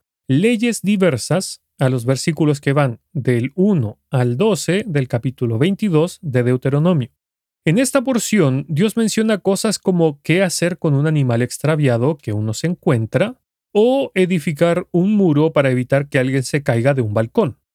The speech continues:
Además, menciona varios versos que guardan relación con el versículo cinco. Estos son los versos que van del nueve al once,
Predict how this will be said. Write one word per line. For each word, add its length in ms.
Además, 640
menciona 480
varios 320
versos 480
que 140
guardan 440
relación 440
con 160
el 80
versículo 520
cinco. 480
Estos 320
son 140
los 160
versos 360
que 140
van 260
del 260
nueve 460
al 220
once, 480